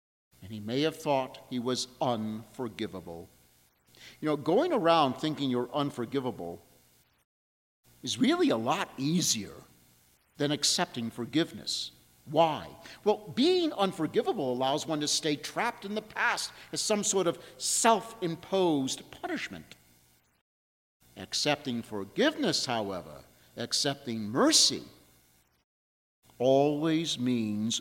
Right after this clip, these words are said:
moving forward in life. Whatever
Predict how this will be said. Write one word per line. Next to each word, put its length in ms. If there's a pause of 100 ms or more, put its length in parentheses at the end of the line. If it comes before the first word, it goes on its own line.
moving 380
forward 840 (180)
in 240
life. 640 (2250)
Whatever 800